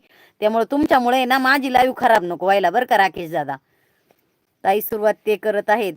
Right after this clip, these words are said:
भालेराव दादा म्हणतायत, "बाय वहिनी, तुम्ही तुमचं नाही का हे माझ्या लाईव्ह वरती भांडणं आणू नका प्लीज कोणी.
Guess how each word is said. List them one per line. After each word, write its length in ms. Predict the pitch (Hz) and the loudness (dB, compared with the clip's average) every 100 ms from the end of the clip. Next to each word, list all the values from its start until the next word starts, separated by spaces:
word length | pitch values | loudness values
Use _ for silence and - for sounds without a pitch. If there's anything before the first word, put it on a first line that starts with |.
| 165 | -4
भालेराव 340 | 196 208 196 | -2 0 0
दादा 160 | 196 202 | 0 -2
म्हणतायत, 300 | 208 208 180 | -2 -2 0
"बाय 260 | 202 220 | 2 2
वहिनी, 260 | 226 247 240 - - _ _ _ _ _ _ - | 0 -4 -6 -12 -20 _ _ _ _ _ _ -4
तुम्ही 200 | 285 302 | -4 -2
तुमचं 340 | 294 302 302 269 | -2 -2 0 0
नाही 120 | 285 | 0
का 80 | 277 | 0
हे 160 | 247 | 0
माझ्या 340 | 247 254 277 262 | 0 0 2 2
लाईव्ह 220 | 247 254 | 2 2
वरती 220 | 202 214 | -2 -2
भांडणं 260 | 240 240 190 | -2 0 -2
आणू 200 | 214 233 | -4 -4
नका 240 | 185 180 | -4 -4
प्लीज 320 | 170 208 175 | -6 -8 -8
कोणी. 260 | 196 214 | -10 -8